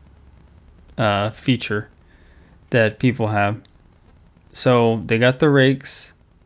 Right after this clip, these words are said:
they're social proofing, they got an artificial time, um, manufactured time, what's the word? Uh, manufactured scarcity by way of false time constraint.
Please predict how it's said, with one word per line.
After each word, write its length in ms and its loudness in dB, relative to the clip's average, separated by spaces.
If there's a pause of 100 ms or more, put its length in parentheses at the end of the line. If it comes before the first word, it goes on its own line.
they're 160 -2
social 380 0
proofing, 640 0 (200)
they 80 -2
got 180 2
an 60 2
artificial 580 0
time, 560 0 (380)
um, 560 -2 (1000)
manufactured 640 2
time, 440 -2 (800)
what's 160 -10
the 80 -8
word? 260 -4 (160)
Uh, 520 -4 (200)
manufactured 640 0
scarcity 640 -4 (580)
by 160 2
way 200 2
of 140 0
false 280 -2
time 240 -4
constraint. 460 -4